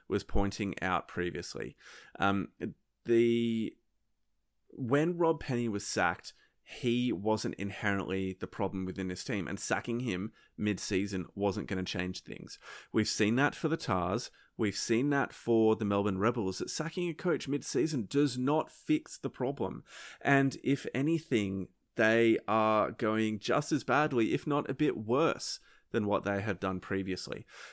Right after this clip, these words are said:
So it's been really, really hard to just sit back and almost see the Waratahs in some ways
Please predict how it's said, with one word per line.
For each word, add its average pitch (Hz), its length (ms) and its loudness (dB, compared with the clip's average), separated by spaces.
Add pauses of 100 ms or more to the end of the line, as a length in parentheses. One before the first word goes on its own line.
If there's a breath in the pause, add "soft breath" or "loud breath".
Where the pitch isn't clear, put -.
So 113 280 4
it's 110 260 2
been 123 280 0
really, 143 640 2 (280)
really 151 380 0
hard 101 300 0
to 95 80 -8
just 98 240 -6
sit - 180 -6
back 95 420 -2
and 101 300 -2
almost 139 400 -4
see 107 180 -2
the 98 140 -2
Waratahs 98 500 0
in 98 80 -6
some 98 260 -6
ways 95 360 -4